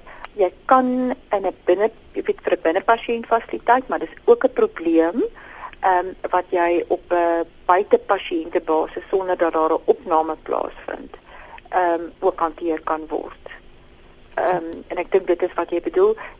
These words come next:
Sommige mense woon net sy, ehm, ondersteuningsgroep by, soos Gamblers Anonymous by, ehm,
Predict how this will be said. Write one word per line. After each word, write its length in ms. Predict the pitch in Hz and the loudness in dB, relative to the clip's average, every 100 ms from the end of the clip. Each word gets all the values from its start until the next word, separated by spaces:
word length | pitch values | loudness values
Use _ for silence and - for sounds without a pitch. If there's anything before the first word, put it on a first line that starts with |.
| - | 4
Sommige 360 | 214 214 214 | 6 6 2
mense 600 | 196 180 185 - 190 185 170 - - - - | 0 0 -6 0 4 4 2 -6 -20 -20 -4
woon 280 | 175 180 180 | 4 4 4
net 260 | 175 175 - - | -4 -4 -8 -2
sy, 340 | 165 160 165 | 0 2 0
ehm, 360 | - 165 170 165 - - | 0 -2 -2 -4 -10 -8
ondersteuningsgroep 840 | 185 180 - 220 240 233 - 170 | -4 -4 4 4 6 0 0 0
by, 240 | - 165 - - | 0 -4 -4 -4
soos 160 | 175 - - - - | -4 -6 -20 -20 -4
Gamblers 460 | 175 165 170 165 - | 2 2 4 0 0
Anonymous 560 | 175 175 190 175 170 - | 2 4 4 0 -4 -2
by, 380 | 76 - - - - - - - - - | -2 -2 -6 -14 -20 -20 -20 -18 -18 -4
ehm, 520 | 180 170 170 170 165 | -2 -2 -4 -8 -10